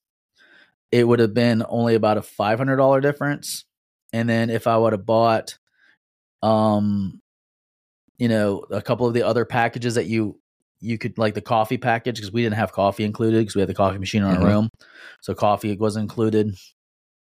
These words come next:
Speaker 1: Or on the Disney it is. Um, that would have brought the prices in line with each other. The cabana took the price of the Royal Caribbean cruise way over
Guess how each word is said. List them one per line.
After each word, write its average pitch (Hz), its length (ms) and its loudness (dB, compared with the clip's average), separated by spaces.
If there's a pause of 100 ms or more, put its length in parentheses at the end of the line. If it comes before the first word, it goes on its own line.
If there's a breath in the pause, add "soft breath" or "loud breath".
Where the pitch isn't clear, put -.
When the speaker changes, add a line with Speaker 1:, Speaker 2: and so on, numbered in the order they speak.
(280)
Speaker 1:
Or 117 120 2
on 110 140 2
the 101 60 4
Disney 104 320 4
it 98 80 2
is. 101 340 2 (640 loud breath)
Um, 95 580 0 (960)
that 113 280 0
would 120 80 4
have 107 80 -2
brought 107 200 2
the - 60 -8
prices 101 400 -4
in 107 200 -4
line 98 280 0
with 110 120 0
each 101 100 -4
other. 113 420 0
The 113 80 -6
cabana 143 460 0
took 135 200 -4
the 120 60 -6
price 117 360 0
of 101 60 -6
the 104 60 -2
Royal 110 200 0
Caribbean 110 340 -4
cruise 104 340 -4
way 110 460 2
over 92 540 -2